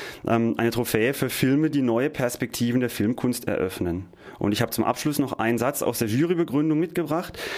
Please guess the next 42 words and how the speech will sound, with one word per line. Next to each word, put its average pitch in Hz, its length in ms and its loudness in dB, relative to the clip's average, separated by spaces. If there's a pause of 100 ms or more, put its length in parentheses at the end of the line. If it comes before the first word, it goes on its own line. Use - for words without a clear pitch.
(200)
Ähm, 110 320 2 (240)
der 107 100 4
Film 160 360 2
Aimé 123 340 2
Bois 120 360 0
et 117 100 -4
Chanté 117 580 0
beweist 104 520 -2
einmal 117 360 2
mehr 117 360 2
Renés 107 460 0
Interesse 110 480 0
an 101 140 0
formalen 98 500 0
Experimenten 104 880 -2 (320)
und 104 120 2
seine 101 200 2
Lust 123 340 0
an 107 120 0
der 101 80 0
ständigen 110 480 0
Weiterentwicklung 104 800 0
der 92 100 -2
Filmkunst. 92 720 -2 (440)
Ob - 140 -8
das 113 120 -2
jetzt - 140 -4
zutrifft, 170 460 0
das 107 140 -2
wissen 185 200 0
wir 202 80 0
eben 175 140 0
noch 165 140 0
nicht, 165 200 -2
weil 107 120 0
der 107 80 0
Film 110 240 0
bei 104 80 2
uns 104 180 -2
noch 101 140 -2
nicht 87 140 -4
läuft. 156 340 -2